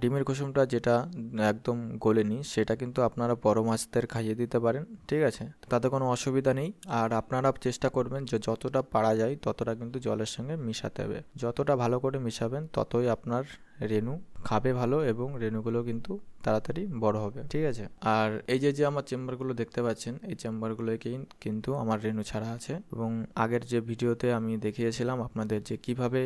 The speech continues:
চেম্বারে রেনু ছাড়তে হয়, তারই একটি ভিডিও আপনারা পেয়ে যাবেন এই ভিডিওর আই বাটনে, আপনারা দেখে নিতে পারেন যারা দেখেননি। আর দেখুন বন্ধুরা, আমি কিন্তু এইভাবেই কিন্তু মাছগুলোকে আমি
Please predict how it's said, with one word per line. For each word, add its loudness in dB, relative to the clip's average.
চেম্বারে 4
রেনু 2
ছাড়তে -2
হয়, 0
তারই 0
একটি -8
ভিডিও 0
আপনারা 0
পেয়ে 2
যাবেন 0
এই 6
ভিডিওর 6
আই 6
বাটনে, 0
আপনারা 4
দেখে 4
নিতে 2
পারেন 2
যারা 0
দেখেননি। -2
আর 4
দেখুন 2
বন্ধুরা, 2
আমি -2
কিন্তু 0
এইভাবেই 2
কিন্তু -4
মাছগুলোকে 0
আমি -2